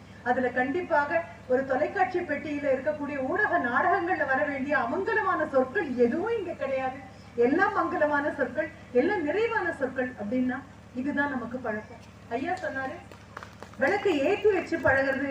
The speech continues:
அது எப்பொழுதுமே நான் சொல்லக்கூடிய ஒன்றுதான். ஏன்னா ஒரு பிறந்த நாள் ஒரு குழந்தைக்கு அப்படின்னு சொன்னா, விளக்கை ஏற்றி வைத்து வீட்டில் உள்ள பெரியவர்கள் எல்லாம் அந்த குழந்தை தலையில கொஞ்சம் அட்சதையை போட்டு ஆசீர்வாதம் பண்ணி, அவங்களுடைய,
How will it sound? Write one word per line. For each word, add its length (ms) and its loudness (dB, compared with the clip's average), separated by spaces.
அது 200 2
எப்பொழுதுமே 500 0
நான் 200 0
சொல்லக்கூடிய 540 0
ஒன்றுதான். 400 -2
ஏன்னா 180 0
ஒரு 140 2
பிறந்த 340 0
நாள் 220 2
ஒரு 120 2
குழந்தைக்கு 480 -2
அப்படின்னு 300 -4
சொன்னா, 280 -2
விளக்கை 440 0
ஏற்றி 400 -2
வைத்து 380 -6
வீட்டில் 340 2
உள்ள 140 0
பெரியவர்கள் 720 2
எல்லாம் 300 -2
அந்த 200 -2
குழந்தை 480 0
தலையில 380 0
கொஞ்சம் 260 -2
அட்சதையை 520 -2
போட்டு 340 0
ஆசீர்வாதம் 760 2
பண்ணி, 260 -2
அவங்களுடைய, 640 -2